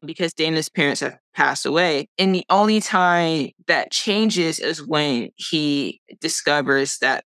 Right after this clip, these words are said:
the man that she's married is white, which, not super amazing, but at the time was not crazy, because if you put it into perspective, you know, nineteen sixty-eight was less than a decade away from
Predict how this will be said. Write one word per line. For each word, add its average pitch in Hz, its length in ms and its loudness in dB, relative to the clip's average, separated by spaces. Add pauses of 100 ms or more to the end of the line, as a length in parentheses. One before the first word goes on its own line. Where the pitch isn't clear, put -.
(140)
the 139 120 2
man 143 380 0
that - 140 -4
she's 135 240 -4
married 135 420 2
is - 140 -10
white, 165 440 2 (380)
which, 185 720 0 (260)
not 277 380 2
super 214 420 4
amazing, 147 520 0
but - 120 0
at 170 180 2
the 156 120 -2
time 180 420 2
was 151 180 -4
not 151 360 2 (320)
crazy, 170 500 2
because 147 220 -6
if 135 100 -4
you 143 120 -2
put 151 180 2
it 151 80 0
into 147 380 -6
perspective, 143 760 0 (320)
you 151 60 -4
know, 123 320 0 (640)
nineteen 175 580 0
sixty-eight 160 800 -2
was 139 500 -4
less 160 440 2
than 147 80 -4
a 143 80 0
decade 143 420 0
away 135 220 0
from 131 480 -4